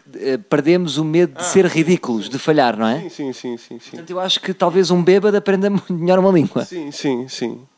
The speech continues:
Speaker 1: Mas ele está sempre bêbado,
Speaker 2: Não,
Speaker 1: é a grande
Speaker 2: mas,
Speaker 1: dica que tu
Speaker 2: mas,
Speaker 1: deixas.
Speaker 2: ma-, ma-, mas já álcool é muito importante para aprender. É muito importante. Porque antes eu, eu, eu nunca falei com,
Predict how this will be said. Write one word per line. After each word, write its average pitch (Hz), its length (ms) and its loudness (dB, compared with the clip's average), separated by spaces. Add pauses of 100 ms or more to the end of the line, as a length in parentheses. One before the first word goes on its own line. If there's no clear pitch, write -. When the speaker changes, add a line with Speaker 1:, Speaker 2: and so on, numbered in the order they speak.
(160)
Speaker 1:
Mas 143 160 -18
ele 165 60 -4
está 165 160 2
sempre 226 200 -2
bêbado, 120 280 2
Speaker 2:
Não, 143 80 2
Speaker 1:
é - 20 4
a 156 40 2
grande 175 180 2
Speaker 2:
mas, 170 60 -2
Speaker 1:
dica 175 180 4
que - 80 -6
tu 165 80 -4
Speaker 2:
mas, 160 180 4
Speaker 1:
deixas. - 180 -14
Speaker 2:
ma-, 160 160 -10
ma-, 160 220 -6
mas 151 180 -2
já 160 160 0 (140)
álcool 156 500 -8
é 135 220 -4
muito 151 260 -4
importante 135 520 -6 (560)
para 120 840 0
aprender. 117 480 -2 (520)
É 127 100 0
muito 139 260 2
importante. 117 540 -2 (520)
Porque 139 320 -10 (260)
antes 131 360 0
eu, 135 240 -4
eu, 117 500 -6 (160)
eu - 200 -14
nunca 127 340 0 (840)
falei 107 360 2
com, 101 440 -6